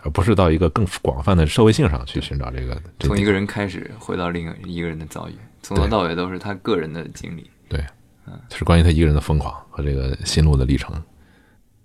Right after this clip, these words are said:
Speaker 2: 法国有一些，以前有一个那个社会学家福柯，
Speaker 1: 嗯。
Speaker 2: 他写过一本叫《疯癫与文明》，探讨了这个疯癫这个，这个事儿在人类历史上的一些变化。福柯他自己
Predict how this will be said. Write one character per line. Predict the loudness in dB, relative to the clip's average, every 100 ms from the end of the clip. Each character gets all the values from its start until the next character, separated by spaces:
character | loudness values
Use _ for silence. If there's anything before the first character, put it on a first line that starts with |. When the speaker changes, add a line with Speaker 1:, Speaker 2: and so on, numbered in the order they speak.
| _
Speaker 2:
法 | 0 2
国 | 2 2
有 | 0
一 | -2
些， | -2 -4 -4
以 | -4
前 | -4 -4
有 | -6 -6
一 |
个 | -4 -2
那 | -2 -4
个 | -4 2 2 2 -6 -14 -10
社 | -6
会 | -6 -8
学 | -8
家 | -10 -12 _
福 | -8 0
柯， | 4 4 2
Speaker 1:
嗯。 | -2 -8 -18 -20 -20 _ -12
Speaker 2:
他 | -8
写 | -4 0
过 |
一 | 0
本 | 0 -2
叫 | -4
《疯 | -4 -4 -2
癫 | -2
与 | -2
文 | -2 -4
明》， | -4 -8 -18 -20 -20 -14
探 | -6 -4
讨 | -4 -6
了 | -4
这 | -2 0
个 | -2
疯 | -2 -2 0
癫 | 0 0 0
这 | 0
个， | -2 -4
这 | -4 -4
个 | -4
事 | 0 0
儿 | 0 -2
在 | -2 -2
人 | -4 -6 -6 -8 -6 -2 0
类 | 0
历 | -2
史 | -4 -6
上 | -4
的 | -4
一 | -2
些 | -2
变 | 0 -2
化。 | -2 -14 -20 _ -20 -16 -14
福 | -8 -4
柯 | 2 4
他 | 2
自 | 0 -2
己 | -2 -2 -4